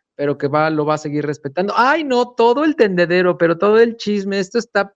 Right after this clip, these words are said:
Speaker 2: las
Speaker 1: mejor.
Speaker 2: familias, en todas las, en muchas familias hay esas, esos temas, pero esto, el, el Pe-, Pedro Ferriz Hijar, que es el, el, el hijo de Ferriz de Con,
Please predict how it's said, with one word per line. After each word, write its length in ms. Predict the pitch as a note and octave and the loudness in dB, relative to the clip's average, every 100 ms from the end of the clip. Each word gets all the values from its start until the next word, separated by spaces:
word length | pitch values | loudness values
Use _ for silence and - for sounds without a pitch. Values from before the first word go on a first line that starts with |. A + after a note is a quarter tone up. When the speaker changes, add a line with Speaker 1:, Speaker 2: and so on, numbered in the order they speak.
| _ | _
Speaker 2:
las 240 | F#3 A3 | -4 -2
Speaker 1:
mejor. 200 | A3 G3+ A3+ | 0 0 0
Speaker 2:
familias, 520 | D#3+ E3+ F#3+ F#3 - E3 | -4 -6 -6 -8 -12 -20
en 100 | - | -8
todas 140 | F#3 | -8
las, 120 | F#3+ F#3+ | -8 -10
en 120 | D3+ C#3+ | -12 -10
muchas 300 | F#3+ B3+ F#3 | -8 -8 -8
familias 340 | E3 E3+ F3 | -10 -10 -8
hay 120 | D#3+ | -8
esas, 240 | E3 D3+ - | -10 -14 -18
esos 320 | - C#3 C#3 _ | -20 -20 -20 _
temas, 500 | C#3+ A#2+ A#2+ F#3 _ _ _ _ _ - | -12 -10 -14 -16 _ _ _ _ _ -12
pero 140 | B2 | -12
esto, 300 | C3+ - D3+ | -12 -16 -14
el, 260 | C3 A#2+ B2 | -16 -16 -14
el 140 | A#2+ | -16
Pe-, 220 | - A#2+ - B2+ - | -14 -16 -16 -20 -14
Pedro 220 | D3 D#3+ | -12 -10
Ferriz 340 | E3+ C#3+ C#3+ - | -10 -12 -12 -14
Hijar, 340 | C3 D3 C3+ - | -12 -6 -6 -8
que 120 | B2 | -16
es 120 | - | -16
el, 260 | A#2+ G2 - | -16 -18 -20
el, 180 | - _ _ E2 | -20 _ _ -20
el 100 | E2 | -20
hijo 300 | F#2 _ G#2 | -20 _ -18
de 160 | F2 D2+ | -18 -18
Ferriz 280 | E2+ D#2+ F2+ | -20 -20 -20
de 100 | G2+ | -20
Con, 280 | - G#2 G#2 | -18 -20 -20